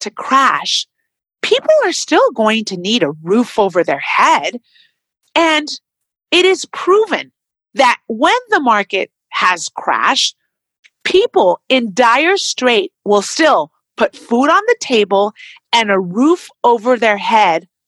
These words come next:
before they pay anything else. So, you always hear me talk about the numbers.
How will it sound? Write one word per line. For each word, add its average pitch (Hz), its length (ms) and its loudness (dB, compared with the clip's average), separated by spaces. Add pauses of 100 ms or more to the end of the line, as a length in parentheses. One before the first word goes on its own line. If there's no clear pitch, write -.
before 294 640 2
they 254 180 0
pay 240 480 -2 (200)
anything 202 640 -4 (160)
else. - 560 -6 (640)
So, - 500 0 (960)
you - 240 0
always 320 420 2
hear 294 300 -2
me 285 160 0
talk 220 380 -2 (120)
about 185 360 0
the 190 100 -8
numbers. 165 640 -2